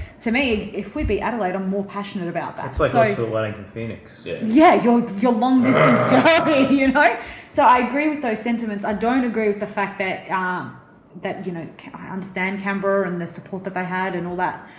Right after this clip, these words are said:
Speaker 1: I get that, but I think, um, and I think it was Harley that made a very good point, and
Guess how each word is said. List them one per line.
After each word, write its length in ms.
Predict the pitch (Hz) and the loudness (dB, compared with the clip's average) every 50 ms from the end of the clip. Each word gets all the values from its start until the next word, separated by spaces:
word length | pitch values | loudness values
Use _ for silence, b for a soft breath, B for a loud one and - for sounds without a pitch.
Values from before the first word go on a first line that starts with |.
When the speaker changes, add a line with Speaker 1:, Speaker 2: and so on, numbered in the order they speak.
| B B B | B B B
Speaker 1:
I 120 | - 180 | -8 -6
get 200 | 175 - 208 202 202 | -4 -2 -2 -2 0
that, 120 | 233 220 | -2 -2
but 80 | 202 208 | -2 -2
I 60 | 208 | -4
think, 340 | 208 - 294 294 - - - | -4 -4 -4 -6 -6 -6 -6
um, 340 | 233 214 214 208 196 202 202 - | -4 -4 -4 -4 -6 -8 -10 -10
and 140 | 220 220 208 | -10 -10 -10
I 20 | |
think 220 | 202 202 269 262 | -8 -8 -8 -8
it 20 | 254 | -8
was 100 | 208 - | -8 -12
Harley 440 | - - 240 247 254 262 262 247 220 | -8 -2 2 4 4 4 2 0 -2
that 160 | 202 208 214 | -4 -4 -4
made 140 | 214 208 190 | -4 -4 -4
a 80 | 196 190 | -6 -6
very 400 | 175 170 202 214 233 247 247 214 | -6 -6 -4 -4 -2 -2 -4 -4
good 240 | - 208 202 - - - | -6 -8 -8 -10 -12 -12
point, 340 | - 214 202 190 196 190 196 - B B B B B B | -10 -8 -8 -8 -8 -10 -12 -14 B B B B B B
and 260 | - 202 208 202 202 | -10 -8 -6 -6 -8